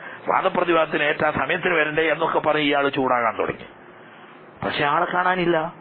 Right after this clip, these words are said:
ഇവരെന്ത് ചെയ്യും? ഇപ്പോഴാണെങ്കിൽ ഒന്ന് മൊബൈലിൽ ഒന്ന് വിളിച്ചു നോക്കിയായിരുന്നു, റേഞ്ചുള്ള സ്ഥലത്താണെങ്കിൽ കിട്ടുമല്ലോ. പക്ഷെ അന്ന് ആ സംവിധാനമാകാത്തത് കൊണ്ട് നിവൃത്തിയില്ല. ആളുകളെല്ലാം അക്ഷമരായി കാത്തിരിക്കുന്നു.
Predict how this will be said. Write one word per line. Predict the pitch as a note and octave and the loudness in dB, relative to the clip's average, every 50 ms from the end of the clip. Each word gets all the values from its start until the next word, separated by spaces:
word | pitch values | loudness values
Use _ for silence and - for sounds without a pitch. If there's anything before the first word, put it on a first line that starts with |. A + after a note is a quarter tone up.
| - - - - - - | -20 -20 -20 -12 -6 -2
ഇവരെന്ത് | A2 B2 C3 D3 D3+ D3 D3 | 0 2 2 2 0 0 0
ചെയ്യും? | D#3+ D#3 D#3+ D#3 D#3 D#3+ D#3+ - - - - - - | 0 2 2 2 2 0 -2 -4 -14 -20 -20 -14 -12
ഇപ്പോഴാണെങ്കിൽ | - - - - C#3+ D#3+ F3 F3 F3 F3 F3 E3+ | -12 -10 -4 0 2 2 4 4 2 2 0 0
ഒന്ന് | F3 F3+ F3 | 0 2 2
മൊബൈലിൽ | E3 D#3 D3+ E3 F3+ F#3+ F#3 | 0 2 2 2 2 2 2
ഒന്ന് | F3 F3+ F3 | 2 2 2
വിളിച്ചു | E3 D3 C3+ - - F#3+ | 2 2 0 0 0 2
നോക്കിയായിരുന്നു, | F3+ D#3+ - D#3 C3+ B2+ G#2 F2+ D#2 - - - - - - - - - - | 2 2 2 0 0 0 -2 -4 -6 -8 -12 -18 -20 -20 -20 -20 -14 -6 0
റേഞ്ചുള്ള | G#2 A#2 A#2+ D#3 - C3+ D#3 E3+ D#3+ E3 F3+ F3+ | 0 2 2 2 0 0 0 2 2 4 2 2
സ്ഥലത്താണെങ്കിൽ | F3 F3+ E3+ E3+ F3 E3+ E3+ E3 E3 D#3 | 2 2 2 2 0 0 0 0 0 0
കിട്ടുമല്ലോ. | D#3 D#3 - E3+ C#3 G#2+ E2+ C#2+ - - - | 0 0 2 0 0 2 0 -2 -4 -6 -8
പക്ഷെ | - - - | -6 -4 -4
അന്ന് | - - - - C3 - D3 - - - - - - - - | -4 -2 -2 -4 -2 -4 -6 -6 -8 -8 -8 -8 -8 -4 -2
ആ | C#3 D#3+ | 0 0
സംവിധാനമാകാത്തത് | D#3 C3+ D#3 D3+ E3 E3 E3 D#3+ E3+ E3 D#3+ E3 D#3+ D3+ D#3 E3 E3+ E3+ D#3+ D#3 D#3+ | 2 0 0 0 0 2 2 2 2 2 2 0 2 2 2 2 2 0 0 0 -2
കൊണ്ട് | D#3+ D#3+ D#3 D#3 D#3+ | 0 0 0 0 0
നിവൃത്തിയില്ല. | D3 C#3+ D3 D3 - D3+ C3 B2+ A2+ G2+ - - - - | 2 2 2 0 0 0 0 2 0 0 -2 -4 -8 -4
ആളുകളെല്ലാം | - A#2 C#3 D3 D#3+ F3+ F3+ F3 E3 D3+ D3+ D3 D3+ D#3 D#3 D#3 D3+ D3 | -2 0 2 2 4 4 4 4 4 4 2 2 2 2 2 2 0 0
അക്ഷമരായി | C#3 B2+ - - - - D#3+ D#3 D3+ D3 C#3+ | -2 -2 -2 -4 -4 -2 0 0 0 0 0
കാത്തിരിക്കുന്നു. | B2+ C#3+ C#3+ C#3+ - - D#3 D3 - E3 E3 F3 F#3 G3+ | 0 -2 -2 -2 -2 -2 -4 -2 -2 -4 -4 -2 -4 -4